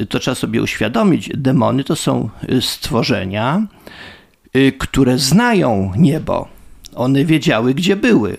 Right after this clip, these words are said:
prawda? C-, całą rzeczywistość, y, boską, łaskę, jak Bóg wygląda, były, one były w niebie. Y, dopiero później upadły, prawda? I,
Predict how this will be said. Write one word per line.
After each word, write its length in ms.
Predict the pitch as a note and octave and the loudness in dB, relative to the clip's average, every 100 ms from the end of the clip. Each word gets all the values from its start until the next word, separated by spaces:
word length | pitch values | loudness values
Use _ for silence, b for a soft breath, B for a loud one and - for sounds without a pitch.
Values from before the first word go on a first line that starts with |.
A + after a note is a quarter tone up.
| - - | -12 -8
prawda? 440 | A#2 G#2 G#2 A2 | -6 -4 -6 -6
C-, 260 | - - A2 | -6 -6 -6
całą 420 | - C3+ C3 C3 | -2 -2 -2 -2
rzeczywistość, 960 | C3+ - A#2+ G#2 - - G#2+ - - | -4 -4 -4 -4 -6 -6 -6 -6 -8
y, 120 | A2+ A2 B B - | -6 -8 B B -6
boską, 640 | C#3+ B2+ - - C#3+ D3 D3 B - | -2 -2 -2 0 0 0 -4 B -4
łaskę, 480 | A2+ B2+ - - A#2 | -2 -2 -4 -2 0
jak 260 | C#3 C3 | 0 0
Bóg 240 | D3 D3 - | 0 0 0
wygląda, 720 | C#3+ C3 B2 B2 A#2 A#2+ B2+ B B | 0 2 2 0 -2 -2 -2 B B
były, 340 | C#3 B2 B2+ C3+ - | -2 0 2 -2 -4
one 280 | A#2 C#3 C#3+ | -2 -2 -2
były 360 | A2 A2 A#2+ | -2 0 -2
w 100 | - | 2
niebie. 420 | A#3+ A#3 F3 - - B B B - | 2 2 -2 -6 -10 B B B -8
Y, 80 | G#2+ | -4
dopiero 440 | B2 - C3 C#3+ | -4 -2 -2 -2
później 380 | - A2 - A#2+ | -2 -4 -4 -2
upadły, 500 | - - C#2 - - - | -2 -2 -8 -8 -14 -8
prawda? 420 | G#2+ G#2+ A#2 B2+ | -8 -8 -6 -6
I, 140 | B2+ | -4